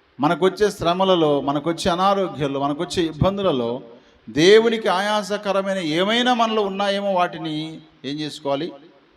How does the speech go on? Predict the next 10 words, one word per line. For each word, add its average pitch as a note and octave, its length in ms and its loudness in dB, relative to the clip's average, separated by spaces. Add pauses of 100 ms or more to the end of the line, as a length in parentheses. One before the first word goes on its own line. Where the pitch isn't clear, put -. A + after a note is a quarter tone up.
(340)
ఒప్పుకొని D3 580 -2 (680)
విడిచిపెట్టేయాలి. A#2 800 -8 (560)
సామెతలు D#3+ 520 2
ఇరవై D3 160 2
ఎనిమిది D#3 240 0
పదమూడులో, C3 640 0 (440)
"అతిక్రమములు F3 640 0
దాచిపెట్టువాడు D#3+ 880 0
వర్ధిల్లడు C#3 500 0
గాని, D#3 480 0